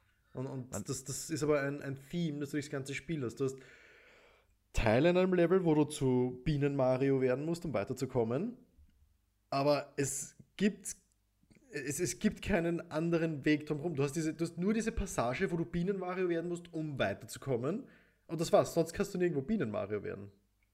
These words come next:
Speaker 1: Nicht mal,
Speaker 2: Okay.
Speaker 1: um dich dran zu freuen, Bienen-Mario zu sein.
Speaker 2: Das ist halt sad, aber man, ja, vielleicht haben sie das
Speaker 1: Und
Speaker 2: in Teil zwei behoben. Das weiß
Speaker 1: und
Speaker 2: ich
Speaker 1: das
Speaker 2: leider
Speaker 1: Problem ist
Speaker 2: nicht.
Speaker 1: halt,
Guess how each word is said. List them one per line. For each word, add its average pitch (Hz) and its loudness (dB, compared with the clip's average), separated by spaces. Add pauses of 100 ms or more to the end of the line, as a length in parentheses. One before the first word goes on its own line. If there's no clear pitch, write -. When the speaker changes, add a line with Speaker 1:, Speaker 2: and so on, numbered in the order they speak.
(100)
Speaker 1:
Nicht 180 -2
mal, 165 6
Speaker 2:
Okay. - -8
Speaker 1:
um 156 -4
dich 151 0
dran 139 -4
zu 139 -4
freuen, 120 -4
Bienen-Mario 107 -2
zu 92 -18
sein. 98 -12 (600)
Speaker 2:
Das 101 -10
ist 113 -12
halt 110 -6
sad, 85 -6
aber 101 -6
man, 110 -4
ja, 104 -4 (300)
vielleicht 104 -4
haben 113 -4
sie 104 -8
das 127 -6
Speaker 1:
Und 113 -6
Speaker 2:
in 107 -6
Teil 107 -4
zwei 104 -2
behoben. 120 -6 (560)
Das - -20
weiß 107 -6
Speaker 1:
und - -4
Speaker 2:
ich 123 -10
Speaker 1:
das - -16
Speaker 2:
leider - -4
Speaker 1:
Problem 139 0
ist 147 -2
Speaker 2:
nicht. - -
Speaker 1:
halt, 147 -6